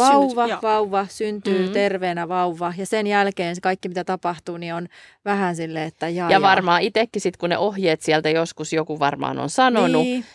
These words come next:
Speaker 3: niin se oma fokus on siinä, että olen menossa synnyttämään ja imen kaiken sen tiedon siitä synnyttämisestä,
Speaker 1: Mm.
Speaker 3: ja sitten näitä
Speaker 2: Ja se,
Speaker 3: en vielä tarvitse, ja sit
Speaker 2: ja
Speaker 3: se
Speaker 2: se on
Speaker 3: menee
Speaker 2: se,
Speaker 3: vähän ohi.
Speaker 2: nyt kun lapsivuoden ajat,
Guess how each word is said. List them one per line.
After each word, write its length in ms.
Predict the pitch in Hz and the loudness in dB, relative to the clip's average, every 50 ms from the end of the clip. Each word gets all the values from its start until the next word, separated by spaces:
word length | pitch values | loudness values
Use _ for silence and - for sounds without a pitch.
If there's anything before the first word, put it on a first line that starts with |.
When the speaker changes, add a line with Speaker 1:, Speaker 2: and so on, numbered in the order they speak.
| _ _ - | _ _ -8
Speaker 3:
niin 100 | 185 170 | -4 0
se 100 | 185 170 | 2 4
oma 220 | 175 202 214 202 | 4 4 2 2
fokus 420 | 202 - 196 202 - 202 190 - 160 | 0 0 -2 -2 -2 -4 -4 -4 -4
on 120 | 143 160 | -4 -4
siinä, 380 | 160 - 165 160 160 156 143 - - | -2 -2 0 0 0 0 -2 -4 -6
että 120 | - - - - | -10 -10 -4 0
olen 280 | 170 180 196 190 180 | 0 2 2 2 0
menossa 320 | 165 156 151 147 - - 151 | 0 -2 -2 -4 -6 -8 -8
synnyttämään 800 | - - 226 233 220 196 165 - _ - 156 151 147 143 139 123 | -4 -2 -2 0 0 -2 -4 -4 _ -6 -4 -2 -2 -2 -2 -4
ja 60 | 156 - _ _ - | -6 -10 _ _ -6
imen 300 | - 180 190 180 170 165 | -4 -2 0 0 0 0
kaiken 440 | 160 190 208 220 220 - 151 147 151 | 0 2 2 2 2 0 -2 -2 -2
sen 220 | - 160 165 156 | -2 -2 -4 -4
tiedon 440 | - 170 165 160 156 - 143 135 147 | -2 0 2 2 2 0 -2 -4 -6
siitä 260 | - 143 139 139 156 | -6 -6 -6 -6 -6
synnyttämisestä, 1040 | 156 - 233 220 208 196 175 170 - - 151 147 139 147 151 151 147 - - - 151 156 - _ _ - | -8 -4 -4 -4 -2 -2 -4 -4 -4 -6 -6 -4 -4 -4 -4 -6 -8 -6 -4 -4 -4 -4 -4 _ _ -12
Speaker 1:
Mm. 280 | 208 190 185 175 170 - | -10 -8 -8 -8 -8 -8
Speaker 3:
ja 60 | 160 | -6
sitten 400 | - 165 156 - - 156 147 135 - _ _ _ _ | -4 -6 -6 -4 -4 -4 -4 -4 -6 _ _ _ _
näitä 320 | - 175 170 170 165 151 160 | 0 4 4 4 6 6 4
Speaker 2:
Ja 60 | 151 | 4
se, 40 | 156 | 4
Speaker 3:
en 140 | 156 151 151 | 4 2 2
vielä 240 | 147 143 139 147 | 2 2 2 4
tarvitse, 540 | - 156 151 147 143 - 139 - - - - 170 - - - - | 4 4 4 4 2 0 -4 -6 -6 -6 -6 -6 -6 -10 -16 -12
ja 60 | 165 | -8
sit 100 | 170 156 | -6 -4
Speaker 2:
ja 80 | - - | -2 0
Speaker 3:
se 60 | 151 | 0
Speaker 2:
se 60 | - | 2
on 60 | - | 2
Speaker 3:
menee 100 | - 147 | 2 2
Speaker 2:
se, 60 | - - | 2 2
Speaker 3:
vähän 180 | 160 - - | 0 0 0
ohi. 360 | 165 160 160 156 - 180 190 - | -2 -2 -4 -4 -6 -8 -8 -6
Speaker 2:
nyt 220 | 233 233 254 247 - | -4 -4 -4 -4 -4
kun 200 | - 226 233 240 | -4 -2 -2 0
lapsivuoden 600 | 254 254 - - 254 220 226 208 196 - - - | -2 -2 -4 -6 -6 -2 -2 -2 -2 -2 -2 -4
ajat, 340 | 202 208 208 208 202 202 | -2 0 0 0 0 -2